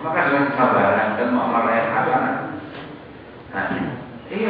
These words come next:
betul. Kita ingatkan itu selalu, ya, mungkin, mungkin. Tapi mungkin itu seperti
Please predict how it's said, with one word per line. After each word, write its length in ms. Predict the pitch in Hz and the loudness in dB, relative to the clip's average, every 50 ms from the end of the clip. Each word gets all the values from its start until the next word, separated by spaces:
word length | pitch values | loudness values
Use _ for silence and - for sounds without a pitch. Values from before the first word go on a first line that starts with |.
| - | 0
betul. 240 | - - - - - - - - - - - - - - - - - - | 0 -2 -2 -4 -6 -6 -6 -6 -6 -6 -8 -8 -10 -10 -12 -12 -12 -6
Kita 200 | - 202 202 214 214 208 208 | -2 -2 2 4 4 4 4
ingatkan 360 | 208 208 208 202 214 208 202 | 4 4 4 4 4 4 4
itu 60 | 202 208 | 4 4
selalu, 240 | 202 202 202 196 - - - | 4 6 6 6 6 4 2
ya, 100 | - - - - | 0 -2 -2 -2
mungkin, 260 | - 170 - 180 160 151 147 | -4 -4 -2 -2 -2 -2 -4
mungkin. 220 | 147 156 165 165 - - - - - - - - - - - - - - - - | -6 -6 -8 -8 -8 -10 -12 -14 -16 -16 -16 -16 -16 -16 -16 -18 -18 -18 -18 -16
Tapi 140 | 160 180 214 214 180 | -12 -8 -4 -2 -2
mungkin 220 | 156 143 151 160 - - - - - | 0 4 4 4 4 4 4 2 0
itu 80 | 165 | 0
seperti 300 | 160 160 - - - - | -2 -2 -4 -6 -6 -4